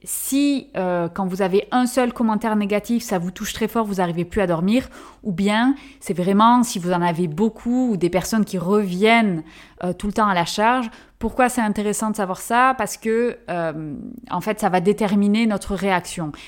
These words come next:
Si vous avez une anxiété sociale qui est très forte, il va falloir se protéger beaucoup plus fort que si vous avez une anxiété sociale qui est plutôt faible,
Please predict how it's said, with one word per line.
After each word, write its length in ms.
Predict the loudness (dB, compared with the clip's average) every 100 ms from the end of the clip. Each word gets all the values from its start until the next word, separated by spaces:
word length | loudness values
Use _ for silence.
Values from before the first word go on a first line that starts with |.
| -12
Si 180 | -4 0
vous 120 | 4
avez 220 | 4 4
une 160 | 4 4
anxiété 340 | 0 0 -2
sociale 400 | -4 -4 -4 -6
qui 140 | -6
est 80 | -8
très 160 | -8 -6
forte, 340 | -2 -2 -2 -20 -20 -20 -20 -14 -12 -12 -6
il 120 | 0
va 120 | 2
falloir 280 | 2 2 0
se 100 | 0
protéger 600 | -2 0 2 2 2 2
beaucoup 320 | 2 0 -2 -6
plus 160 | -6
fort 420 | -4 2 4 4
que 140 | 0 0
si 160 | -2
vous 160 | -4 -2
avez 120 | 0
une 120 | -2
anxiété 320 | -2 -4 -6 -6
sociale 300 | -6 -6 -4
qui 120 | -6
est 60 |
plutôt 320 | -6 -6 -4 -4
faible, 420 | 0 2 2